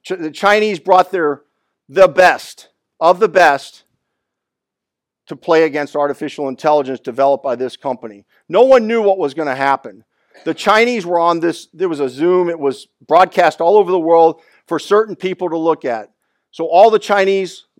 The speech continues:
leaders, all the researchers, all the technology companies were watching this carefully. And in two thousand fifteen, to everybody's amazement, they watched artificial intelligence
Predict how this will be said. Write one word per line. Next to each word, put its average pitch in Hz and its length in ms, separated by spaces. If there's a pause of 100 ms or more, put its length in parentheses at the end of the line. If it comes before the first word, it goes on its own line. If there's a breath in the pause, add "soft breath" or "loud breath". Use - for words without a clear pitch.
(160)
leaders, 190 600 (460)
all 170 160
the 160 80
researchers, 185 920 (560)
all 156 140
the 151 80
technology 185 640
companies 180 460
were 147 140
watching 156 500
this 143 160
carefully. 139 640 (800)
And 139 100
in 139 100
two 226 200
thousand 208 380
fifteen, 160 760 (100)
to - 160
everybody's 175 540
amazement, 147 640 (400)
they 139 100
watched 180 400
artificial 180 640
intelligence 147 680